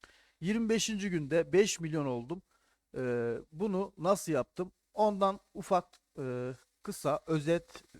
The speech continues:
e, bir şekilde, hani, yirmi beş günün her yaptığım şeyini anlatamayacağım için,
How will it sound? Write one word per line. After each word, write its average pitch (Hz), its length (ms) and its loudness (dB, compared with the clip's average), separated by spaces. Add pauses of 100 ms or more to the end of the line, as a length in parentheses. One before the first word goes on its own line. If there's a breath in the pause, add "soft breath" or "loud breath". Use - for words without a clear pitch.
(120)
e, 117 340 -10
bir 143 60 -16
şekilde, 123 600 -8 (420 soft breath)
hani, 127 200 -8
yirmi 151 280 -6
beş 160 220 -8
günün 131 340 -12 (120)
her 151 320 -2
yaptığım 131 500 -6
şeyini 123 300 -10
anlatamayacağım 123 760 -8
için, 185 240 -18